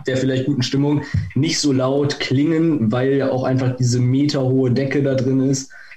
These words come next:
Ich weiß, wie hoch sie ist, aber bestimmt fünfzehn Meter, würde ich behaupten.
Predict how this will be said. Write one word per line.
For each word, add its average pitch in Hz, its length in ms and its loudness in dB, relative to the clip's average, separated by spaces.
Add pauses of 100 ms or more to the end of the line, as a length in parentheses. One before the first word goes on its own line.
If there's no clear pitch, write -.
Ich - 80 -8
weiß, 120 260 -2
wie 117 60 0
hoch 123 180 0
sie 117 160 -2
ist, 120 180 -2
aber 113 160 0
bestimmt 135 580 0 (540)
fünfzehn 131 400 -2
Meter, 135 300 0
würde 135 140 2
ich 131 100 0
behaupten. 135 560 -2